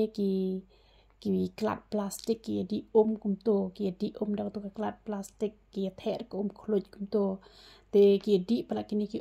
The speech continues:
om bilor. Te ki ya bam, ki jing bam, kai kum to, kamut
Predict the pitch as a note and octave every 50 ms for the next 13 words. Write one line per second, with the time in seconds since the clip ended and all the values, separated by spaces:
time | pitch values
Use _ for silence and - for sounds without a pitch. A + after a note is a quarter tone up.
0 | - A3+ G#3+ A3 G#3 A3 G#3+ G#3+ G3+ G3 G3 - _ _ _ _ - - - _
1 | _ _ - - F#3+ F#3 F3+ F3+ F3+ F3+ F3+ F3+ F#3 F3 - - - - - -
2 | _ _ _ _ _ _ _ _ - - _ _ _ _ _ _ _ _ _ -
3 | A#3+ - - G#3 G3 G3 F#3+ F#3+ - - G3+ F#3+ G3+ G#3 G#3+ A3+ A3+ A3+ A3+ -
4 | G#3+ G3 - G#3 G3 F#3+ F#3 G#3+ G#3 G#3 G#3 G#3 G#3 G#3 G#3 G#3 G#3 G#3 G#3 G3+
5 | G3+ - - F#3+ G3+ G#3+ A3 G#3+ G#3+ G3+ G3+ - G#3+ G3+ G#3 G#3+ G#3+ - - _
6 | - - - - - _ _ _ - - G#3+ G#3 G#3+ G#3+